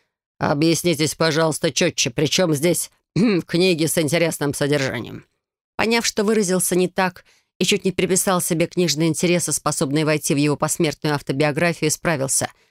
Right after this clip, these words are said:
Я имел в виду книги с затейливым сюжетом. Я облегченно выдохнула. Сначала подумала, что он спросит, при чем здесь книги о драконах, тогда Крепышу придется признаться, что книги среагировали на слово «дракон», к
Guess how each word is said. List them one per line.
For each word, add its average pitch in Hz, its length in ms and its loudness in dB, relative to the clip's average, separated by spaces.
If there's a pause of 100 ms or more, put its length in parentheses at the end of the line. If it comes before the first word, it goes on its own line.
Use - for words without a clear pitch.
(380)
Я 143 220 2
имел 160 240 2
в 160 40 -2
виду 190 220 2
книги 147 380 0
с 190 40 2
затейливым 147 680 0
сюжетом. - 560 -6 (720)
Я 170 200 2
облегченно 143 640 -2
выдохнула. 139 600 -6 (380)
Сначала 202 400 0
подумала, 196 480 0
что - 180 -2
он 185 80 0
спросит, 196 480 -2
при 175 120 0
чем 180 360 0
здесь 160 240 0
книги 185 380 0
о 156 80 0
драконах, 156 600 -2 (280)
тогда 170 280 0
Крепышу 170 440 -2
придется 160 420 0
признаться, 151 540 -2
что 170 220 -2
книги 165 320 0
среагировали 160 720 0 (240)
на 175 100 2
слово 170 300 0
«дракон», 160 420 -4
к - 20 -20